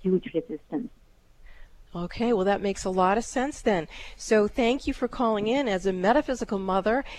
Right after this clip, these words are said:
Speaker 2: and remember that metaphysical mothering is a soul-based parenting technique, and that's exactly what you're doing right now. You're honoring your daughter's soul.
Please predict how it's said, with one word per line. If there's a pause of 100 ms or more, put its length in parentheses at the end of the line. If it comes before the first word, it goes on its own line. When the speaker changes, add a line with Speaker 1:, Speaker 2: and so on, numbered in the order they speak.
(140)
Speaker 2:
and
remember
that
metaphysical
mothering
is
a (380)
soul-based
parenting
technique, (340)
and
that's
exactly
what
you're
doing
right
now.
You're
honoring
your
daughter's
soul.